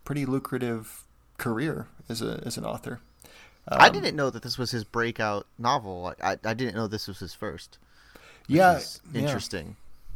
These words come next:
Speaker 1: 'Cause it has, it, it, there are parts of it that would suggest that there's, that the, that the book Patriot Games came before it, because there's reference to events that
Speaker 2: Well,
Speaker 1: he,
Speaker 2: and,
Speaker 1: like
Speaker 2: you know, he could have,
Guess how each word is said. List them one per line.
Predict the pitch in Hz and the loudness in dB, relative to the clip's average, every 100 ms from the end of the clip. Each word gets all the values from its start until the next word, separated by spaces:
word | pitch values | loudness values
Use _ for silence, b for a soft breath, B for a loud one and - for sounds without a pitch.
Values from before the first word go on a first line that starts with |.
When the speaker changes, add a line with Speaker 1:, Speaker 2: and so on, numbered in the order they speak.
| - | -4
Speaker 1:
'Cause | - 175 | 2 6
it | 175 | 6
has, | 147 127 202 214 - | 2 8 8 8 2
it, | 156 | 2
it, | 151 135 139 147 | 2 0 -6 2
there | 156 160 | 4 6
are | |
parts | - - 262 - | 4 2 2 4
of | 135 | 2
it | 127 | 4
that | 120 | 2
would | 117 113 - _ | 0 -2 -18 _
suggest | - 143 117 135 151 156 | -2 -2 2 6 6 4
that | 120 | -2
there's, | - 120 110 - - B B B | 0 0 0 -4 -8 B B B
that | 120 | 0
the, | 131 | 0
that | 117 131 117 | 2 0 0
the | |
book | 110 123 - | 2 0 0
Patriot | - 180 - 135 113 | 0 0 0 0 0
Games | 110 113 113 | 0 -2 -2
came | 113 123 113 | -2 -2 -2
before | 113 - 135 117 | -4 -2 0 0
it, | 110 | -2
because | - - 117 | -6 -6 -2
there's | 127 | -2
reference | 120 151 156 123 | 2 2 2 -2
to | - 127 | 0 0
events | 117 113 113 110 - B B B B B | 2 2 0 -2 -8 B B B B B
that | 117 123 113 - B | 2 6 6 4 B
Speaker 2:
Well, | - 220 | 4 6
Speaker 1:
he, | - | 8
Speaker 2:
and, | 165 190 | 6 6
Speaker 1:
like | |
Speaker 2:
you | 190 | 6
know, | 180 | 6
he | 185 | 4
could | 185 208 | 4 6
have, | 175 120 | 6 4